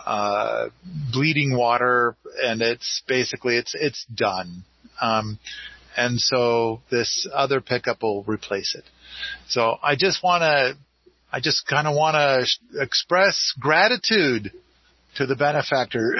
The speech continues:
<clears throat> for this truck. It's not here yet, but it is ordered, and he gave me the money ahead of time. So I'm sitting on the money.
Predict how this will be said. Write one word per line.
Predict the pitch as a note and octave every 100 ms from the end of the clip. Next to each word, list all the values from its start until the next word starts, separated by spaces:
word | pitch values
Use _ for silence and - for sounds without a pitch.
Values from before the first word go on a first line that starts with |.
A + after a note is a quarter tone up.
| G#3+
<clears throat> | G#3 D#3 -
for | D#3
this | D3 -
truck. | C#3 G#2 -
It's | C3
not | D#3 C#3
here | F3 G3+
yet, | F3+ B3 D4+ - - - - - -
but | C#3
it | E3
is | B3+ D#4+
ordered, | D4+ C#4+ D3 G#2+ - _ - - - _
and | C3 C3+
he | C3+ G#3+
gave | F3 A3 A#3+ F3+
me | A#3 G#3+
the | F#3
money | G3 A3 G3+
ahead | F#3 A#3+
of | -
time. | A#2+ F2+ _
So | - C#3 C3+
I'm | C#3 F3+ F3+ D#3
sitting | - F#3+ G#3 E3+
on | G3 G3
the | F3+
money. | G3+ G3+ -